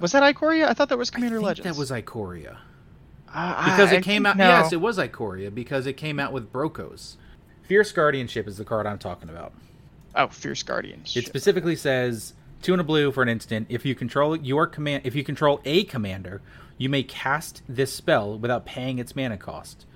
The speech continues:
Speaker 2: Counter target non-creature spell.
Speaker 1: Oh, this was Commander twenty twenty,
Speaker 2: This was Commander
Speaker 1: not
Speaker 2: twenty twenty. This was not Ikoria.
Speaker 1: Okay, and then also Jessica's Will, which has the same ability, just saying.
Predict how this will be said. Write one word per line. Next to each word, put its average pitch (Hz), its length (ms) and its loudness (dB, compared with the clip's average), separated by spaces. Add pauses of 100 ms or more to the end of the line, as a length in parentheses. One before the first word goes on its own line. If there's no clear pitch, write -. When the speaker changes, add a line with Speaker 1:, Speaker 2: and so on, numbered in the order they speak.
(300)
Speaker 2:
Counter 202 300 2
target 165 420 0
non-creature 123 640 -4
spell. - 360 -10 (380)
Speaker 1:
Oh, 165 100 6
this 165 200 0
was 160 100 -4
Commander 156 380 2
twenty 139 300 -4
twenty, - 200 -8
Speaker 2:
This 135 80 -4
was 143 100 -4
Commander 135 320 2
Speaker 1:
not 120 80 -8
Speaker 2:
twenty 107 180 -4
twenty. 95 320 -12
This 104 160 -10
was 101 100 -10
not 98 160 -10
Ikoria. 80 480 -14 (380)
Speaker 1:
Okay, 143 300 6
and 156 200 4
then 151 80 0
also 147 420 2
Jessica's 156 460 2
Will, 135 260 2
which 135 160 -4
has 143 240 2
the 135 100 -2
same 202 220 4
ability, 127 400 2
just - 200 -6
saying. 123 320 -6